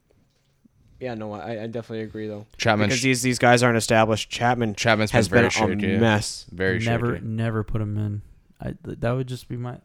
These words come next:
Speaker 3: that's the only thing.
Speaker 2: All I'm saying is, if it is Red Sox Yankees and we're down one run in the ninth
Speaker 3: It's,
Speaker 2: inning,
Speaker 3: oh my God, and
Speaker 2: and
Speaker 3: Chapman
Speaker 2: you bring,
Speaker 3: comes
Speaker 2: and
Speaker 3: up.
Speaker 2: you bring Chapman in, we won the game.
Speaker 1: Here's, here,
Speaker 3: I will
Speaker 1: yeah.
Speaker 3: live bet the Red Sox.
Speaker 1: He, he d-, I don't think, he does
Speaker 3: <laughs> So
Speaker 1: not
Speaker 3: fast.
Speaker 1: pitch well against the Red Sox historically either.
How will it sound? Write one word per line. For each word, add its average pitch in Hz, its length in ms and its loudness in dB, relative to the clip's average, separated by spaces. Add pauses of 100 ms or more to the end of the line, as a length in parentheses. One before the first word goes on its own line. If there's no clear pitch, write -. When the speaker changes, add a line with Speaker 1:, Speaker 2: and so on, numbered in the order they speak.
(100)
Speaker 3:
that's 127 300 -16
the 135 80 -14
only 135 240 -8
thing. 131 260 -8
Speaker 2:
All 131 120 10
I'm 180 140 8
saying 143 340 6
is, 127 220 0
if 113 200 -4
it 110 80 2
is 110 180 2
Red 117 160 0
Sox 117 260 0
Yankees 113 440 -2
and 104 160 -6
we're 104 100 -2
down 110 220 0
one 104 160 0
run 98 180 0
in 101 60 -2
the 98 80 -2
ninth 95 140 -2
Speaker 3:
It's, - 100 -6
Speaker 2:
inning, 98 320 0
Speaker 3:
oh 117 160 0
my 107 140 -4
God, 104 80 -4
and 101 100 -2
Speaker 2:
and 120 80 0
Speaker 3:
Chapman 110 160 2
Speaker 2:
you - 40 0
bring, 127 140 0
Speaker 3:
comes 104 120 -4
Speaker 2:
and 107 100 4
Speaker 3:
up. 131 60 6
Speaker 2:
you 127 100 6
bring 123 160 4
Chapman 117 360 4
in, 113 120 4
we 101 100 2
won 98 220 2
the 90 80 -2
game. 90 300 0
Speaker 1:
Here's, 139 240 2
here, 139 220 -2
Speaker 3:
I 104 120 -2
will 123 200 0
Speaker 1:
yeah. 110 260 4
Speaker 3:
live 110 80 -4
bet 117 160 -4
the 104 100 -6
Red 101 160 -6
Sox. 160 240 6
Speaker 1:
He, 208 80 10 (200)
he 151 140 8
d-, 151 80 8
I 131 200 10
don't 147 160 8
think, 143 240 4
he 143 120 4
does 143 140 6
Speaker 3:
<laughs> - 0 -
So 110 60 2
Speaker 1:
not 131 200 8
Speaker 3:
fast. 127 140 4
Speaker 1:
pitch 104 80 -4
well 117 240 8
against 110 320 4
the 110 80 2
Red 107 180 4
Sox 104 380 2
historically 104 680 2
either. 101 420 2